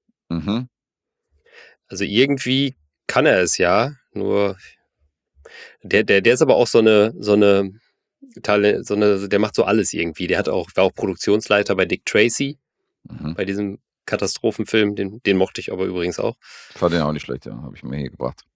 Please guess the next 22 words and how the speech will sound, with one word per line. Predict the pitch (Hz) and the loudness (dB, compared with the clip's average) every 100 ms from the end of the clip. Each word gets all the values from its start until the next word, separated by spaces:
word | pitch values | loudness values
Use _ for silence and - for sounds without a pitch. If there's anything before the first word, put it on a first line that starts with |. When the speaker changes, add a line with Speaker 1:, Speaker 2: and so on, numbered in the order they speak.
| _ _ _ _ _ _ - - - | _ _ _ _ _ _ -20 -20 -20
Speaker 2:
Ähm, | - 90 85 80 - _ _ - | -10 -6 -4 -6 -14 _ _ -10
also | 90 | -10
der, | 87 92 95 | -4 -2 0
der | 95 | -2
hat | 110 - - | -2 -10 -10
von | - 95 | -4 -2
allem | 92 110 120 | 2 2 0
immer | 110 110 | 0 0
so | 104 | 0
mal | 101 | 0
so | 95 | -2
ein | 85 | -2
bisschen | 104 - 104 | -4 -2 -4
gemacht. | 80 85 98 _ _ _ _ _ | -4 -6 -8 _ _ _ _ _
Deswegen | - 92 85 | -6 -4 -2
wundert's | 95 120 - | 2 2 0
mich, | 107 98 - | -4 -4 -6
dass | 101 - | -8 -8
hi-, | - - | -12 -14
hier | 98 110 104 | -8 -4 0
so | 104 | 2
ein, | 98 95 104 | 2 0 -4